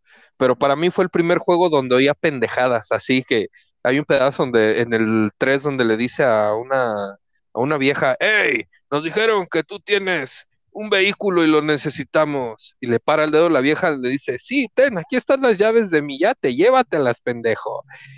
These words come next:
O sea, oír todas esas pinches irreverencias le daba un plus al juego, porque, pues, ahí te dabas cuenta de que es un juego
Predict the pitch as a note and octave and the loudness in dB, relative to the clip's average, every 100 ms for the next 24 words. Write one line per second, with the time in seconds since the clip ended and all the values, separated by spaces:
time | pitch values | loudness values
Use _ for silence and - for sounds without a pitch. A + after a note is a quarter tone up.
0 | - B2+ D3 E3 D3 F3 F#3+ F#3+ F#3+ F#3 | -4 -2 0 0 2 2 2 2 2 2
1 | F#3+ G3 - F3+ E3+ - D#3 C3+ B2 A#2+ | 0 0 -4 -8 -10 -4 0 2 4 4
2 | B2 C#3+ - A3 - _ - _ _ - | 2 0 0 -2 -2 _ -20 _ _ 0
3 | C3+ D3+ F3+ F3+ E3+ D3+ E3 - D#3+ C3 | 2 4 4 0 0 2 2 2 -2 0
4 | C#3+ C#3 D3 C3 - A#2+ - A#2+ C#3 C3+ | 2 2 0 -4 -4 -4 -4 -6 -2 0
5 | D3+ - D3+ C#3+ - D3+ - D#3 A#2+ - | 0 2 2 2 0 -6 0 0 0 -2
6 | C#3 D#3+ D3 D3 D3 D#3 B2+ | -4 -6 -4 0 2 2 0